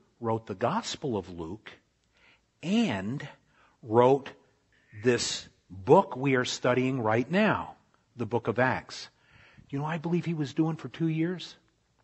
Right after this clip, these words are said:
getting the first-hand account of all that went on in Paul's ministries.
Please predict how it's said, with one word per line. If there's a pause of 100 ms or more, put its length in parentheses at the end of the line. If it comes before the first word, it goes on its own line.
(640)
getting
the
first-hand
account
of
all
that
went
on
in
Paul's
ministries.